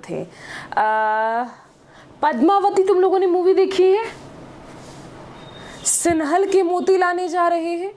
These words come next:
सुना था वो dialogue तुमने? पद्मावत movie तुम्हें बहुत बाद में जाके, पद्मावत मूवी थी वो ना? नहीं, नहीं, नहीं, नहीं, नहीं, Sorry, sorry, sorry, it was बाजीराव मस्तानी, not पद्मावत movie, it was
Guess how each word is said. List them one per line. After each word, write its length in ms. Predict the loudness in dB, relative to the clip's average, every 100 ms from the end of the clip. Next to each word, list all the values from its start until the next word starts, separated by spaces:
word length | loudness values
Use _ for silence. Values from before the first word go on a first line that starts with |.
| _ _
सुना 260 | -6 0 0
था 100 | 2
वो 120 | 2
dialogue 340 | 0 0 -2 0
तुमने? 320 | -2 0 -4 -8 -20 -20 -20 -18 -18 -4
पद्मावत 520 | -2 0 0 0 2
movie 300 | 2 4 2
तुम्हें 240 | 2 2 2
बहुत 160 | 0
बाद 320 | 0 0 -2 0
में 100 | 0
जाके, 640 | 0 -2 -2 0 -2 -2
पद्मावत 460 | -2 -2 -2 -2
मूवी 240 | -4 -4 -6
थी 140 | -8
वो 140 | -2 -2
ना? 240 | -2 -6 -8 -2
नहीं, 160 | 0
नहीं, 120 | 0
नहीं, 100 | -2
नहीं, 260 | -6 -10 -10
नहीं, 160 | -12 -14 -18 -20 -20 -12 -4
Sorry, 260 | -2 0
sorry, 200 | 0 0
sorry, 240 | 0 0 2
it 60 |
was 80 | 0
बाजीराव 520 | 0 -2 0 0 0
मस्तानी, 520 | -2 -4 -6 -8 -10 -8 -6
not 180 | -4 -4
पद्मावत 380 | -2 -2 -2 -4
movie, 300 | -4 -4 -6 -8 -16 -18 -20 -10 -2
it 80 | -2
was 140 | -2